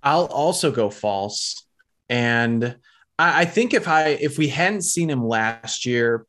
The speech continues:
at coming back from the back injury, I'd probably feel very, very concerned, but he actually played pretty well. The penalties were a little bit of an issue. Even when he was playing at left tackle,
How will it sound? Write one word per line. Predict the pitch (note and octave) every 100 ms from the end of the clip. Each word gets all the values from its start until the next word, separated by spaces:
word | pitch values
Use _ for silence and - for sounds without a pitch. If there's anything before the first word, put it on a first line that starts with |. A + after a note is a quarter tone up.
| _ - -
at | B2 A2+ -
coming | C#3+ C3+
back | A#2 A2+ A2+
from | C3
the | A2+
back | A#2 A2+
injury, | B2 A#2 B2+ B2+ -
I'd | A#2 A#2+
probably | C3 C3 B2+
feel | C3 A2+ G#2
very, | G2+ A2+ A2+ A2+
very | G#2+ G#2+ G#2
concerned, | G#2+ - A2 A2
but | B2
he | E3
actually | A#3 - F4+
played | D#4 D4+ A#3
pretty | - A#3+
well. | A3 C4 C3 - - - -
The | C#3 - _
penalties | - C4 D4+ G3+ F3
were | F3 F3
a |
little | D#3+ D#3
bit | D3+ C#3+
of | C#3
an | C3
issue. | C3 - A#2+ G#2+
Even | E3 D#3+ F3
when | D#3
he | C#3+
was | C3+
playing | - C3+ B2
at | G2+
left | B2 -
tackle, | C#3+ D3+ C#3 A2